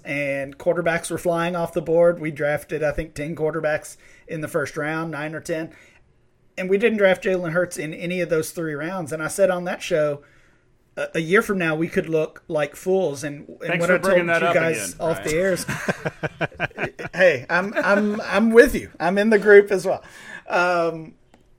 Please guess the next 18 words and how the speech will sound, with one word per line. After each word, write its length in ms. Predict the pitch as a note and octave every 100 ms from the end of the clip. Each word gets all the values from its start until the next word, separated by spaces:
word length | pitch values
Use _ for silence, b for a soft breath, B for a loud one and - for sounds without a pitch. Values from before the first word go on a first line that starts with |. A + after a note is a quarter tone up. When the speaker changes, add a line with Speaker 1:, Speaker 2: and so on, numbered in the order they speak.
| _ _ - -
Speaker 1:
what 360 | G3 F3+ F#3+
I 60 | G3+
told 260 | F#3+ G3+ G3
you 60 |
guys 180 | G3+ G3
before 300 | F3 F3 F3+
we 80 | E3+
started 560 | D#3+ G3+ G3+ A#3+ F3 D3+
was, 640 | D3 D3+ D3+ D3 - - b b b _ _ _ -
if 160 | -
you 80 | F#3
tell 220 | G3 A#3+
me 120 | A3 G#3
the 100 | F#3+
story 420 | - F#3+ F#3+ G3
that 240 | F#3 -
Hurts 320 | - F#3 F#3+
has 480 | - F3 E3 D#3+ -